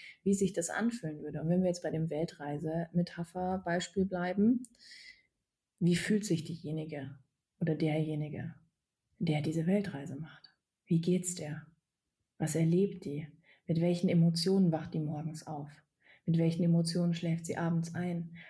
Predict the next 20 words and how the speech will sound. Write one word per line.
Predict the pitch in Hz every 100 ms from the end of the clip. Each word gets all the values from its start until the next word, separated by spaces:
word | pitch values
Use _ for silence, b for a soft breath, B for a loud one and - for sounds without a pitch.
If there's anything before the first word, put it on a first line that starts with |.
| B
Was | 151 147
erlebt | 165 170 170
die | 175
so | 170 175
untertags? | 160 185 170 170 - - 180 165 - - _ _ -
Was | 151
kommt | - 180 175
da | 160
vielleicht | - 151 147 - 185
hoch? | 185 - _ _ - B B B
Und | 165
sich | 185
da | 190 170 165
wirklich | 202 220 220 -
schon | 190
so | 175
rein | 170 165 170 190
zu | - 165
versetzen. | 165 143 147 151 139 - - 151 147 - _ -
Ja, | 175 190